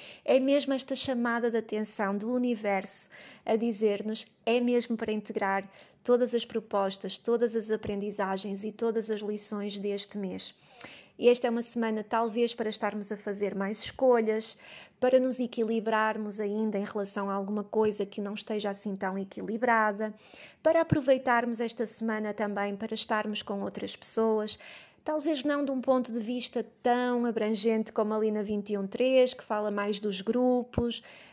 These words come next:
eh, fala mais dos amigos, eh, fala mais da festa. Aqui talvez estarmos a nutrir mais com aquel-, aqueles relacionamentos mais íntimos, a própria família, fazer aí um almoço de família,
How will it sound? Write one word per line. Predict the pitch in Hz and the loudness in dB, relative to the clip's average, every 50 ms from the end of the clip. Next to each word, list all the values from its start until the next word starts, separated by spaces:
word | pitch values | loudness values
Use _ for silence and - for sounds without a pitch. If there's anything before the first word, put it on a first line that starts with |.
| - _ | -16 _
eh, | - 214 208 202 202 | -4 -2 -2 -2 0
fala | 202 220 208 208 208 | 0 0 2 2 0
mais | 202 208 208 214 208 | 0 0 -2 -2 -2
dos | 208 214 190 196 | -2 -4 -4 -2
amigos, | 202 185 190 196 226 247 254 254 247 233 233 240 233 233 233 226 - - _ _ _ _ _ _ _ _ _ _ _ _ _ _ - - _ _ | -4 -2 0 0 2 2 4 4 2 2 0 0 0 0 0 -2 -4 -10 _ _ _ _ _ _ _ _ _ _ _ _ _ _ -20 -20 _ _
eh, | 214 214 208 202 202 202 196 196 196 190 - - | 2 2 4 4 4 4 4 4 4 2 -2 -6
fala | - - 220 214 214 | -4 -2 -2 0 0
mais | 208 202 202 196 196 | 0 0 -2 0 -2
da | 196 190 | -2 -4
festa. | 190 - - 247 247 247 247 247 247 233 - - - 247 240 240 - - - - - - | -4 0 2 4 6 6 6 6 4 2 2 2 2 2 0 0 -4 -12 -20 -14 -6 -4
Aqui | 262 254 - - 269 277 277 277 - - - | -4 -2 0 0 2 2 2 0 -2 -6 -4
talvez | - 269 294 247 233 269 269 | -2 0 0 0 2 2 2
estarmos | 269 - - 262 240 247 240 226 240 | 2 2 0 -2 0 0 0 0 0
a | 226 | 0
nutrir | 226 233 226 - - 226 220 214 | 0 0 -2 -2 -4 -4 -4 -2
mais | 208 214 214 226 220 220 220 220 214 - | -2 0 0 0 2 2 0 0 -2 -4
com | - 202 202 | -6 -6 -6
aquel-, | 202 196 - 202 202 202 - | -6 -4 -4 -2 -2 -2 -2
aqueles | 208 202 - 214 208 202 | -4 -2 -2 -2 -2 -2
relacionamentos | - - 208 202 202 - 208 208 196 196 196 196 196 - - | -2 -4 -4 -4 -2 -4 -6 -4 -4 -4 -4 -4 -6 -6 -6
mais | 202 190 190 190 190 220 | -6 -4 -4 -4 -2 0
íntimos, | 247 254 247 247 240 240 - 233 226 220 220 226 220 - - | 2 4 4 4 2 0 0 0 0 0 0 0 -4 -4 -6
a | 214 202 | -8 -8
própria | - - 196 190 190 - - 196 | -6 -6 -6 -6 -4 -6 -8 -8
família, | 196 - - 196 202 214 240 254 262 262 254 247 240 240 233 233 233 233 233 - - - - - | -8 -6 -6 -4 -2 0 2 2 4 4 4 2 2 2 2 2 2 2 -2 -8 -16 -20 -20 -14
fazer | _ - 233 220 202 233 214 | _ -2 -2 2 4 4 4
aí | 214 220 214 | 6 4 2
um | 208 208 | 2 2
almoço | 196 202 196 196 202 202 196 202 - 196 | 0 0 0 0 0 0 -2 -4 -6 -10
de | - | -12
família, | - - 196 180 185 202 233 247 247 240 240 240 233 233 233 233 226 226 | -6 -4 -4 -2 0 2 2 2 4 4 2 2 2 2 2 2 0 0